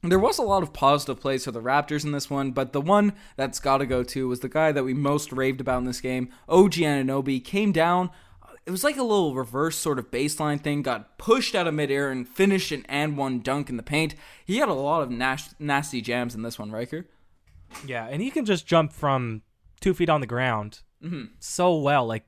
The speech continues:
Speaker 2: quick, it's quick, explosive, and to, to finish that over Grant Williams with a, with contact and a, and a push-off, it was, uh,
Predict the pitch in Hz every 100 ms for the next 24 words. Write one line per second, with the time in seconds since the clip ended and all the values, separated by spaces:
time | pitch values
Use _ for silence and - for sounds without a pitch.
0 | - - 190 160 151 123 - - 196 -
1 | 135 - - 156 165 - 170 151 _ _
2 | _ - 143 139 135 131 123 139 208 202
3 | - 160 156 143 135 110 147 147 135 143
4 | 160 156 156 151 139 170 147 - - _
5 | _ 160 247 - - 185 185 156 123 117
6 | 143 147 143 151 151 147 156 151 127 117
7 | 123 123 123 113 - 120 113